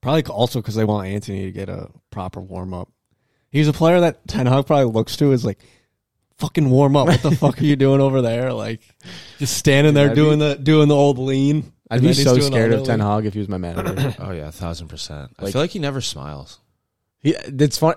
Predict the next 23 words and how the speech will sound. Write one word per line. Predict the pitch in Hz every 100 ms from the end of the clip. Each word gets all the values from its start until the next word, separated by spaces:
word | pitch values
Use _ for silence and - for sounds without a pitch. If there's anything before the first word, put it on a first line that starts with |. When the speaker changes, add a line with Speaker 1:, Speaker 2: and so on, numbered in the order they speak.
| -
Speaker 2:
actually, | 131 143 151 185
it's | 147 -
pretty | - 139
funny | 131 123 117
when | 110 104
he | 104
smiles | - 104 98 95
when | 95
they | 101
score. | - 101 98 _
Like, | 110 110
when |
he | 117
gets, | 117 - - - _ -
when | 123
he, | 135
when | 135 127
they | 123 120
almost | 113 120 120
score, | - 127
and | 123
he's | 123
like, | 139 -